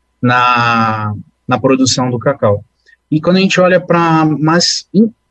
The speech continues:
infelizmente, né, neste momento, quando a gente olha pro consumo interno,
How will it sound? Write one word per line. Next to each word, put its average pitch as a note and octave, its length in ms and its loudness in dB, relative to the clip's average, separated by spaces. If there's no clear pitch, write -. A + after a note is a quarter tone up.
infelizmente, F3+ 880 2
né, C3 340 0
neste C#3 400 -2
momento, C3 640 -2
quando C3+ 180 -2
a - 20 -4
gente D3 180 -4
olha D3 180 2
pro C#3 160 -8
consumo F#3+ 640 2
interno, C#3 720 0